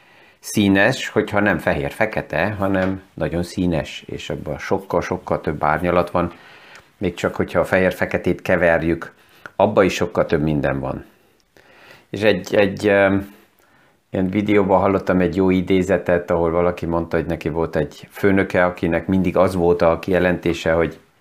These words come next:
soha ne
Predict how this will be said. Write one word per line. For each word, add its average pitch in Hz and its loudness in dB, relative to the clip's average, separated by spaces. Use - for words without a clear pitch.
soha 95 2
ne 95 2